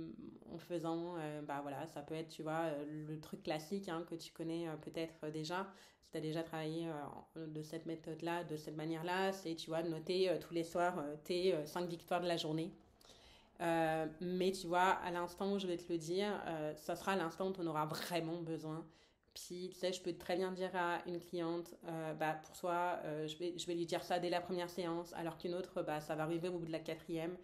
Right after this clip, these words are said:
Et c'est bien ok parce que c'est à ce moment-là l'exercice juste qu'elle a besoin de vivre à cet instant-ci.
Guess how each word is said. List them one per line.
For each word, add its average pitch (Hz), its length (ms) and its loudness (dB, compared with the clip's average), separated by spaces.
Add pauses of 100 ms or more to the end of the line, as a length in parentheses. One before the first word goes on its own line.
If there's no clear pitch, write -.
(340)
Et 175 80 -4
c'est 160 160 -4
bien 185 240 2
ok 170 160 -2 (120)
parce 156 220 -2
que 180 100 -6
c'est 170 200 -2
à 151 80 2
ce 151 140 -8
moment-là 170 440 0 (100)
l'exercice 160 520 -2
juste 160 360 -6
qu'elle 151 180 -4
a 147 60 -2
besoin 151 560 -4
de 160 100 -8
vivre 151 380 -8
à 151 80 -6
cet 156 280 -12
instant-ci. 151 760 -10